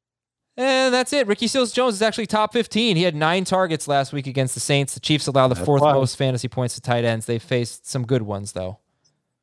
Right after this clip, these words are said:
Speaker 1: Yeah. But, yeah, they've,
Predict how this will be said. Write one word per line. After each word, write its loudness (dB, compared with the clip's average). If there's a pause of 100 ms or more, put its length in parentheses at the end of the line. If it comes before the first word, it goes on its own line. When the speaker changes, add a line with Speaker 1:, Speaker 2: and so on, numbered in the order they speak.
(800)
Speaker 1:
Yeah. -2 (420)
But, -4
yeah, 0
they've, -2